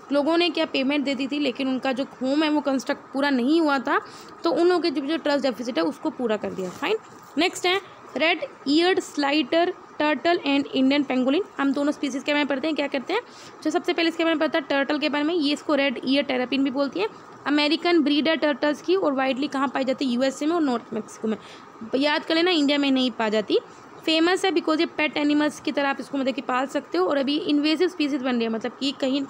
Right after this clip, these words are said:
और world के parts में invade कर रही है। जो कहाँ पे कर रही है, इंडिया के नॉर्थ ईस्ट रीजन में भी कर रही है, and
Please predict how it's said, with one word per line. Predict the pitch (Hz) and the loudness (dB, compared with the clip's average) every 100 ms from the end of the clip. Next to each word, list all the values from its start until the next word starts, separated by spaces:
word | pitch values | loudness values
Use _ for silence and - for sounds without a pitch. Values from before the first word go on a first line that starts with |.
| - | 0
और | 294 339 | 2 2
world | 277 285 302 311 | 2 2 2 0
के | 320 415 - - - 294 | 0 -2 -4 -20 -8 0
parts | 285 320 330 | 0 0 0
में | 339 | 2
invade | 294 254 269 - | 2 2 0 0
कर | 302 | -2
रही | 277 320 | 0 0
है। | 392 - - - 240 | 0 -6 -20 -14 -8
जो | 294 | -2
कहाँ | 320 330 | 2 2
पे | 359 | 2
कर | 339 | 0
रही | 330 | 0
है, | 330 | 2
इंडिया | 302 285 302 | 2 2 0
के | 311 | 0
नॉर्थ | 277 285 285 - - | 2 0 -2 -6 -2
ईस्ट | 330 320 294 | -2 0 -2
रीजन | 294 302 | 0 2
में | 302 | 2
भी | 311 | 2
कर | 320 302 | 2 2
रही | 311 | 2
है, | 392 | 0
and | - 269 262 262 | -2 -2 0 0